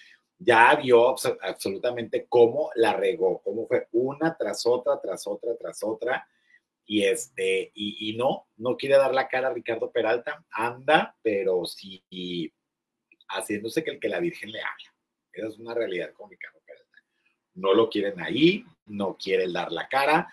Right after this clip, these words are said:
Y pues obviamente la gente le está diciendo, "Oye, papacito, ¿por qué hiciste esto? La regaste en esto". Y ahora ya resulta que le están regresando los seguidores a Ricardo Peralta, que ya le andan regresando los seguidores a, a, a, a, al Instagram,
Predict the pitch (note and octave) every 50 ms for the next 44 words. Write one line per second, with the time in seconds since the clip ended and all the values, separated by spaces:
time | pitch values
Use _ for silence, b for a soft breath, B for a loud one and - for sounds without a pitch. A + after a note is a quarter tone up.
0 | B B B B B B - G#2+ G#2+ - G2+ F#2 - - - G2+ A2+ A#2 G#2+ F2+
1 | F2 A#2+ C3+ C#3 - - - - - C3+ D#3 - - - - - - C3+ - -
2 | A#2 A2 A#2 A#2 A2+ A2+ A2+ - - A#2 - A2+ G#2+ - A2 - C3 B2 - -
3 | - - - E3+ D#3+ - - - - - F3 D#3+ C3 A#2 A#2 A2+ - F3 E3+ D#3
4 | C3+ A2 G#2 F2+ F#2+ F2+ - - D#3 D3+ - B2 A#2+ A#2 - - - - A#2+ A#2+
5 | B2 C3 D3 D#3+ E3+ E3 D#3+ E3 D#3 D#3+ E3 D#3+ D#3+ - E3+ D#3+ - D3+ C#3+ C3
6 | - - D3+ - D3 D3 C#3+ C3+ B2+ D3 D3+ D#3 D#3 D3 C#3+ - C#3+ C#3 C#3+ D#3+
7 | F3+ G#3 A3+ A#3 A3+ A3 - - _ _ _ _ _ _ _ _ _ _ _ _
8 | _ - A#2+ B2+ C#3 C3+ - D#3+ D#3+ D3+ E3 D#3+ E3 D#3+ E3 F3+ F3+ - F3+ -
9 | - - D#3 D#3 D#3 D#3+ E3 E3+ D#3+ D3+ C3+ B2+ B2 A#2+ C3+ C3+ D3+ D#3 D#3 C3+
10 | - B2 A2+ A2 A2 A2+ B2 B2+ C#3 - - B2 A2+ G2+ - - G2+ G2+ G2 -
11 | - G2 F#2+ F#2+ F#2+ - - G2 G2 - - - - G2+ G2+ A2 B2+ C#3+ D3+ D3
12 | - - E3 D#3+ E3 E3+ F3+ G#3 A3